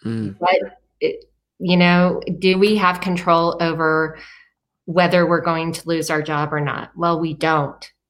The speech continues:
Speaker 2: But what steps can we take so we can make sure that that is going to happen? I-,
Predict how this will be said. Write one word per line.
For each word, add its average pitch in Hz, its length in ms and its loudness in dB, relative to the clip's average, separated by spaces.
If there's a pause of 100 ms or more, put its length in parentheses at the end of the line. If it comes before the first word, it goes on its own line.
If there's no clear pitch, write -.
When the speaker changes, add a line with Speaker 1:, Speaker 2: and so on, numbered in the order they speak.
(100)
Speaker 2:
But 160 160 -2
what 180 200 0
steps - 420 -4
can 170 200 -4
we 160 160 -2
take 160 280 -2
so 156 220 -4
we 151 160 -2
can 160 220 -6
make 147 160 -4
sure 156 280 -2
that 151 260 -2 (500)
that 165 420 0
is 156 640 0 (600)
going 165 280 0
to 151 80 0
happen? 160 800 -2 (800)
I-, - 60 -20